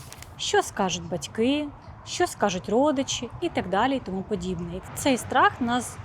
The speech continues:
настільки сильно сковує, що ми просто відмовляємось від себе справжньої, від того, що важливо для мене. Розповім вам свою історію. Е, в свій час, е,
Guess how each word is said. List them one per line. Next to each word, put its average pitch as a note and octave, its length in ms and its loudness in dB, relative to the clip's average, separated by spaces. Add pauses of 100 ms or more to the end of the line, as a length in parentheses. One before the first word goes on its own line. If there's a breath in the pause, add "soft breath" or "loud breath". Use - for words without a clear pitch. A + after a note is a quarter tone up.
настільки A3+ 640 0
сильно G#3 340 0
сковує, C#4+ 600 4
що - 220 0
ми A3+ 100 2
просто E4 360 0
відмовляємось A3 840 2
від G3 120 -4
себе G#3 360 0
справжньої, F#3+ 640 0 (300 loud breath)
від A3 180 0
того, E4 220 8
що B3 220 2
важливо A3+ 400 0
для G3+ 200 0
мене. F#3 320 -2 (360 loud breath)
Розповім C#4 500 4
вам C4 160 6
свою A3+ 380 2
історію. G3 540 0 (640 loud breath)
Е, G#3 240 2
в G3 40 -4
свій C#4 280 2
час, F#4 540 4
е, C#4+ 260 2